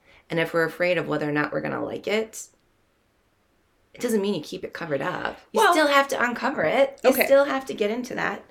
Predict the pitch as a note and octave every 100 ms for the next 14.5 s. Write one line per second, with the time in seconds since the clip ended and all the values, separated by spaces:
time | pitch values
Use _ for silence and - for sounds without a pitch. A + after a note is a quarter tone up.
0 | - - A3+ A3+ A3+ A3+ G#3+ G#3 G3 D#3+
1 | - _ - - G#3 G3+ F#3 - F3 E3
2 | - D#3+ D#3 D#3+ D3 C3 - - - _
3 | _ _ _ _ _ _ _ _ _ _
4 | - B3 B3+ A#3 G#3+ G#3 G3+ - D4+ E4+
5 | C#4+ E3 D#3 D#3 E3 - G3+ - C4 C#4+
6 | - - D3 A3+ - _ _ _ _ -
7 | G#3 - D#3+ C#3 C3+ C3+ G#3+ A3 G#3 -
8 | G#3 A3 A3 - G3 F#3 D#3+ D#3+ D#3+ E3
9 | - E3+ E3+ D#3 D3 D#3+ D#3 - D#3 C#3+
10 | C3+ C3 C3+ - E3 - C3 B2 A2+ C#3+
11 | D3 - C#3+ C3+ B2+ C3+ C#3 C3+ A2+ -
12 | D3+ - C#3 C3+ C3+ C3+ _ _ _ _
13 | _ _ _ _ _ _ _ _ _ _
14 | _ - G3 -